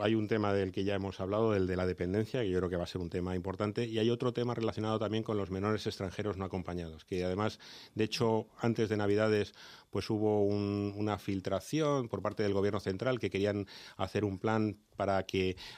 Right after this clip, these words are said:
al final los centros de primera acogida fueran competencia por parte de, del Estado, y en ese sentido,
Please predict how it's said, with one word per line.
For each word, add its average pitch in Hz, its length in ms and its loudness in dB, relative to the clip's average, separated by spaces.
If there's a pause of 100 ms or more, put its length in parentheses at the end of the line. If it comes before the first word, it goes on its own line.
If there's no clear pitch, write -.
al 98 120 0
final 104 480 2
los 95 380 2
centros 107 340 0
de 98 80 -2
primera 104 300 0
acogida 107 560 2
fueran 101 300 0
competencia 98 840 0 (280)
por - 180 -4
parte 101 280 -2
de, 92 360 0
del 92 200 -2
Estado, 143 420 0
y 127 60 0
en 98 80 0
ese - 100 -8
sentido, 107 420 2